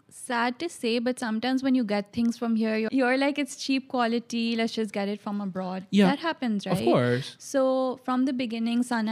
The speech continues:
Speaker 1: and I were like, "People here deserve to have good quality.
Speaker 2: Sure.
Speaker 1: Like, why shouldn't we? Something made locally should be good." And we made sure it was comparable to something you'd get abroad from the beginning. And I
Speaker 2: Mm-hmm.
Speaker 1: think people started picking up on that genuinely.
Speaker 2: Yeah.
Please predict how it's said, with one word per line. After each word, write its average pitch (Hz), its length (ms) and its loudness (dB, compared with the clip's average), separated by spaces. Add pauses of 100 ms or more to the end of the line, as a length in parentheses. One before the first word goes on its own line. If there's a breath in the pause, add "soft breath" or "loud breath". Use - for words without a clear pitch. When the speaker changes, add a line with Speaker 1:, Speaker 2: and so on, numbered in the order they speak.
(120)
Speaker 1:
and 233 140 0
I 233 80 0
were 240 140 0
like, 240 480 -2
"People 240 260 0
here 349 280 -2
deserve 208 640 2
to 359 140 2
have 330 220 0
good 254 220 0
quality. 220 540 -2 (200)
Speaker 2:
Sure. - 160 -4
Speaker 1:
Like, 190 120 -6
why 233 180 0
shouldn't 302 420 -4
we? 202 160 -6
Something 220 460 0
made 226 240 0
locally 214 540 -4
should 240 160 -6 (160)
be 262 80 -2 (220)
good." 240 360 -4 (320 loud breath)
And 247 240 2
we 254 60 4
made 240 340 0
sure 220 400 -2
it 220 260 -2
was 220 140 -4
comparable 214 640 -4 (100)
to 226 40 -8
something 190 400 -8
you'd 208 220 -8
get 202 120 -8 (100)
abroad 202 360 -6
from 240 380 0
the 269 40 0 (100)
beginning. 202 540 -2
And 226 120 0
I 233 80 2
Speaker 2:
Mm-hmm. 233 80 -2
Speaker 1:
think 254 240 2
people 233 240 -2
started 233 280 -4
picking 220 300 -4 (140)
up - 180 -8
on 190 160 0
that 196 160 -2
genuinely. 214 800 2
Speaker 2:
Yeah. 151 160 0